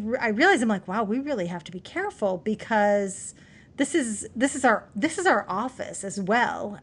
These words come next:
as our home. So anyway, so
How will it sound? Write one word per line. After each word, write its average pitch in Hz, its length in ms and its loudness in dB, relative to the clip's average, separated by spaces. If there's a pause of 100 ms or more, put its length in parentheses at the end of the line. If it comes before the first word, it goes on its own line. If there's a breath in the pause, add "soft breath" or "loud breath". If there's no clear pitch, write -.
as 208 280 0
our 190 180 0
home. 185 500 -4 (340 loud breath)
So 233 560 6
anyway, 247 280 6
so 226 260 -2